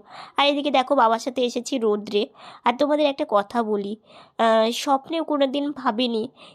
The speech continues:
যে আমাদের নিয়ে মানুষ এইভাবে কথা বলবে। বলো তো এই কথাটা কেন বললাম? আমাদের পাড়ায় একটা বৌদি, আহ, হঠাৎ করে বলছে, "আচ্ছা বুনু, তুমি ভিডিও করো?" আমি বললাম, "হ্যাঁ।"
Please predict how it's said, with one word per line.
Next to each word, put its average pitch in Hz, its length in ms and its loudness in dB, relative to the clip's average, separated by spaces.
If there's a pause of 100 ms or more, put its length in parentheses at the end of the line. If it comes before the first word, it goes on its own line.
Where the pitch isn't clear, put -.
(100)
যে 262 200 0
আমাদের 233 560 0
নিয়ে 247 240 0
মানুষ 233 420 -2 (380)
এইভাবে 269 400 2
কথা 196 320 -2
বলবে। 202 380 0 (380)
বলো 269 180 4
তো 294 100 -2
এই 294 100 0
কথাটা 277 300 0
কেন 240 260 -2
বললাম? 226 420 0 (460)
আমাদের 285 280 2
পাড়ায় 262 360 4 (320)
একটা 233 180 -2
বৌদি, 226 480 0 (400)
আহ, 233 200 6 (260)
হঠাৎ 214 320 0
করে 285 180 2
বলছে, 269 440 0 (420)
"আচ্ছা 214 300 -2
বুনু, 285 300 -2 (380)
তুমি 233 320 -2
ভিডিও 214 440 -2
করো?" 285 340 0
আমি 226 200 -4
বললাম, 294 320 0
"হ্যাঁ।" 226 260 -4